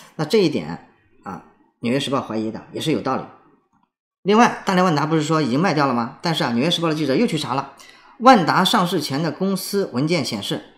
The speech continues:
持有大连万达股权的那家公司啊，就叫秦川大地，就叫秦川大地。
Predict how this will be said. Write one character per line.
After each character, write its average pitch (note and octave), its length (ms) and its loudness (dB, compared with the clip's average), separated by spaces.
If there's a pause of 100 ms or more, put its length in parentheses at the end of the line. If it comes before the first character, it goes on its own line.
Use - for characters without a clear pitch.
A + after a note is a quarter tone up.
(1400)
持 - 220 4
有 G3 160 6
大 G#3 180 0
连 C#3 380 -2
万 F3 240 0
达 A#2 180 -4
股 A#2+ 160 -6
权 G2 260 -8
的 F3+ 120 0
那 C#3 100 0
家 B2 100 -2
公 B2+ 160 -4
司 C3+ 140 -6
啊， - 300 -8
就 G#3 200 2
叫 B2+ 200 0
秦 D3+ 200 -6
川 F#3 140 -2
大 D3+ 140 -4
地， D3+ 180 -4 (640)
就 A3 80 2
叫 F#3+ 100 4
秦 C#3+ 180 -2
川 D3 100 -2
大 B2 80 -2
地。 B2 140 -6